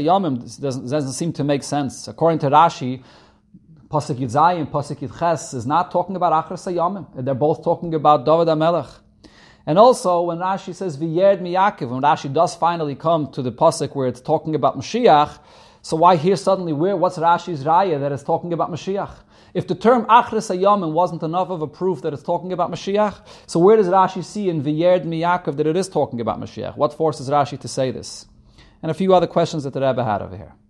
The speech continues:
Fa'abir b'kol zeh, so the explanation here is as follows. Rashi va Rambam, Mechulakim kan be'inyan klali.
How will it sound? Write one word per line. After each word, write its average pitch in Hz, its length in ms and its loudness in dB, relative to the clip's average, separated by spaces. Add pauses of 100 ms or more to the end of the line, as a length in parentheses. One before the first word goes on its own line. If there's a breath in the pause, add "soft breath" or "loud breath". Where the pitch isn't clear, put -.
(600 soft breath)
Fa'abir 143 520 4
b'kol 165 340 0
zeh, 156 480 0
so - 140 -6
the 127 100 -4
explanation 160 640 -4
here 156 200 0
is 143 100 -2
as 135 100 -8
follows. - 560 -2 (600 soft breath)
Rashi 220 380 4
va 170 260 4
Rambam, 123 760 0
Mechulakim 139 720 -2
kan 151 420 0
be'inyan 143 380 -4
klali. 87 440 -8